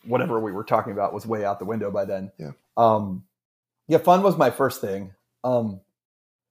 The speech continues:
Speaker 1: my second thing, Rob, I did wanna pick off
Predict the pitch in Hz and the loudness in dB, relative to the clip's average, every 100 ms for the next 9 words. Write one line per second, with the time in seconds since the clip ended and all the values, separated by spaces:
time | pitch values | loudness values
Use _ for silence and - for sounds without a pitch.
0 | _ 165 165 - 233 254 202 208 160 160 | _ 2 2 6 4 4 4 4 4 4
1 | 160 135 143 147 147 147 127 - 139 123 | 4 4 0 2 4 2 0 -2 0 4
2 | 120 123 - | 6 6 2